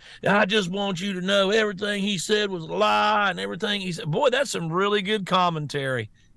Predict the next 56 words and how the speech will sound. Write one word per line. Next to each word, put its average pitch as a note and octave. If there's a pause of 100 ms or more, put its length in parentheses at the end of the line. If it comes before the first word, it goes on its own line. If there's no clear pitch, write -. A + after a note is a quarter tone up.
(180)
Everything A3+
he G3
said G3
was D3+
the C3+
truth, D#3
and D3+
you G3+
guys F3
do C3+
nothing B2+
but A#2
lie. G#2+ (380)
You D#3
lie D#3
to C#3+
your A#2+
people. D#3+
Man, E3
the, D#3+
the, - (280)
that's A3
dangerous B3
for F3
them. D3
The A2+
C D3+
N G3
N, A3
the, C3+
the C3
C B2
N D#3
N G3
crowd E3+
never C#3+
hears D3
the C#3
truth D#3
all B2
day C3
long. C#3+
They A#2
go, A#2+ (320)
they C3+
go D#3
through E3
life D#3
thinking C#3
they're B2+
right, C3+
and A#2+
they're A2+
one C#3
hundred D3
percent, B2+